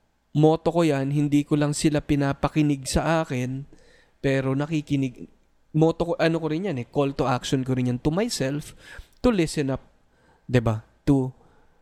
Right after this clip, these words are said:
to the people, to the people that's, ano, na, sa, sa listeners, no? So, yun, nakakatuwa lang. And ganito yung nagiging epekto niya, no? Ganitong type of community.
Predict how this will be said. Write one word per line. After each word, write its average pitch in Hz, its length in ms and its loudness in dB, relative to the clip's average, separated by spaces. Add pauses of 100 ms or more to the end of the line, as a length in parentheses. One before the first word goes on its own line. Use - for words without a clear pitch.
(680)
to - 80 -2
the 151 140 0
people, 123 440 -2
to 123 320 -2
the 123 120 -2
people 123 320 -4
that's, 123 400 -4
ano, 113 280 -2
na, 117 340 -4
sa, 139 180 0
sa 117 160 0
listeners, 120 680 -2
no? 117 180 -8
So, 120 320 -6 (760)
yun, 233 260 2 (120)
nakakatuwa 214 600 2
lang. 151 160 0
And 165 140 0
ganito 202 300 2
yung 151 200 4
nagiging 127 420 0
epekto 117 440 0
niya, 113 200 -2
no? 110 120 -4
Ganitong 120 500 -2 (420)
type 123 220 0
of 120 140 -4
community. 123 800 2